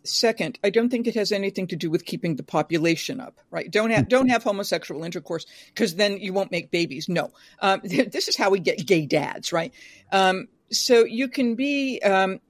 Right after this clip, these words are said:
Speaker 1: again, we're just speaking to, to males here. Um, you can be a man and still engage in heterosexual intercourse and still produce children. Um, you know, it, it, and if you then wanna have a gay partner on the side, that's fine. You just be tired.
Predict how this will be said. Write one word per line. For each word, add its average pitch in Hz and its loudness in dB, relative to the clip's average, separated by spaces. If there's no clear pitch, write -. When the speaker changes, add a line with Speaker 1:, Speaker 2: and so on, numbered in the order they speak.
Speaker 1:
again, 190 2
we're 190 -6
just - -4
speaking 190 -2
to, 170 -2
to 185 2
males 170 2
here. - -6
Um, 190 0
you 233 2
can 226 2
be 254 0
a 202 2
man 190 0
and 170 0
still 208 4
engage 170 0
in 180 -2
heterosexual 160 0
intercourse 240 0
and 156 -4
still 147 -2
produce - -12
children. - 0
Um, 170 0
you 208 0
know, 165 2
it, 190 -2
it, 196 -6
and 180 0
if 175 -6
you 190 -8
then 180 0
wanna 175 -2
have 165 -2
a 175 0
gay 165 -2
partner 170 0
on 156 -2
the 160 -4
side, 156 2
that's 147 0
fine. 156 -4
You 156 -6
just 160 -6
be 147 -20
tired. - -2